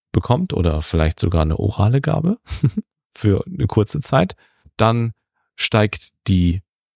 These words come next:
Inotropie, die Herzkraft, die Auswurfleistung wird hoffentlich damit ein bisschen besser, aber gleichzeitig kommt's zu einer Vasodilatation, beziehungsweise die setzt ein bisschen, äh, langsamer ein, sodass am Ende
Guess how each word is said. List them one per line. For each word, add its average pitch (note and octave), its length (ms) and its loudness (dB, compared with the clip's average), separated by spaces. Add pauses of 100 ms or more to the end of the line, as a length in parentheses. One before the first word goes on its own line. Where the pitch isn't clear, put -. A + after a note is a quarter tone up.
(120)
Inotropie, B2+ 840 0 (300)
die F2+ 120 0
Herzkraft, - 760 -4 (120)
die - 100 0
Auswurfleistung C#3 720 0
wird - 320 -4
hoffentlich C3 320 0
damit C3+ 240 0
ein B2 80 0
bisschen B2 280 0
besser, D#3 340 0 (520)
aber A#2 220 2
gleichzeitig B2+ 640 0
kommt's - 280 0
zu - 120 -2
einer A2 200 2
Vasodilatation, G2 1040 0
beziehungsweise F#2 400 -2
die G2+ 120 -2
setzt G2 260 0
ein F#2 100 0
bisschen, F2+ 380 0 (460)
äh, F2 200 0
langsamer G#2 560 0
ein, A2+ 180 2
sodass G#2+ 260 0
am - 160 -6
Ende B2+ 420 2